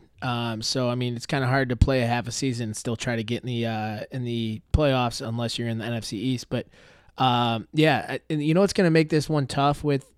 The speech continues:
with the Rams is, you know, week sixteen versus the forty-niners. You know, like, that's,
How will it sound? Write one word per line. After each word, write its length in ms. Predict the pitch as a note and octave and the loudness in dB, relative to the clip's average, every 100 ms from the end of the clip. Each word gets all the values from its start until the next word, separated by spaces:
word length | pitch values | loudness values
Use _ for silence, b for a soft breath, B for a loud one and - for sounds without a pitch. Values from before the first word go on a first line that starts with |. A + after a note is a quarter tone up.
| - | -6
with 140 | C3+ | -4
the 80 | C#3 | -2
Rams 420 | C3 C#3 C#3 C3+ - | 0 0 -2 -4 0
is, 440 | C3+ C3+ A#2+ - - _ _ _ _ | 2 2 0 -6 -18 _ _ _ _
you 120 | D3+ | -2
know, 120 | C3 | 0
week 280 | B2+ D#3 E3+ | 2 2 2
sixteen 760 | - - D3+ - - D#3 C#3+ C3 | -2 0 -2 -4 -4 0 0 0
versus 240 | C3+ B2 | -2 -2
the 300 | C3+ B2 A#2 A2+ | -2 -2 -2 -2
forty-niners. 720 | C#3 C3 B2 B2+ D3+ E3 - _ _ _ | -2 0 -2 -2 -4 -6 -10 _ _ _
You 120 | D3 C#3 | -2 0
know, 40 | |
like, 180 | C3 - | -2 -4
that's, 320 | C#3+ D3 - | -2 -2 -2